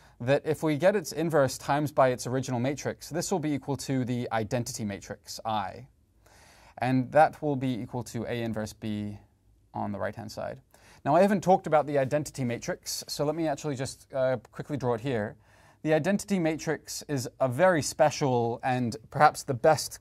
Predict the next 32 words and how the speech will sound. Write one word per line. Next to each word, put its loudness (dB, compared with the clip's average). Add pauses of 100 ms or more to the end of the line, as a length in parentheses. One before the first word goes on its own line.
quality 6
matrix -2
you -2
can 0
ever 0
have. 2 (420)
It's, -4 (140)
it, -4 (140)
it -4
is, -2
it's -8
symmetric, 2
it's -4
orthogonal, 4
it's, -4
it's -10
fantastic. 0 (360)
Um, 4
it's -4
just -4
a 6
whole 4
bunch 2
of -4
ones 2
along -2
the 0
diagonal 0 (380)
and 0
zeros 2 (180)
everywhere 2
else. -8